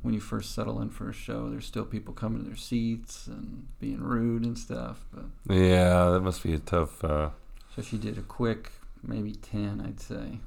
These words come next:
Speaker 1: And she, w-, it was, she was still, like, you know, the pumper upper. She was like, "You guys ready, ready, ready to see the show? Yeah, big show."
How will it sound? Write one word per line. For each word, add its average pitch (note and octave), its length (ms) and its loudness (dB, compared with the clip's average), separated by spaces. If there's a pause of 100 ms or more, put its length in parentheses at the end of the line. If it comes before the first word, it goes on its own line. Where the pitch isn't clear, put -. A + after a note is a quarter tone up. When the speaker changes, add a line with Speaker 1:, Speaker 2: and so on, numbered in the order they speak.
(340)
Speaker 1:
And G#2 280 -6
she, - 160 -4
w-, A2 200 -2
it A#2+ 40 0
was, - 440 -6
she - 180 -10
was G#2+ 120 -8
still, G#2+ 240 -6
like, A2 340 -8 (800)
you A2 120 -2
know, G#2 120 -4
the G#2 100 -8 (140)
pumper G#2+ 420 -2
upper. G#2 340 -8 (160)
She - 140 -12
was G2+ 120 -8
like, A2 260 -10
"You E3 60 -12
guys F3 140 0
ready, G3 200 2
ready, G3 180 2
ready G3 280 0
to F3 60 -4
see G3+ 140 -2
the G3 80 -2
show? G#3+ 260 4
Yeah, G#3 300 2
big G#3 160 2
show." G#3+ 400 4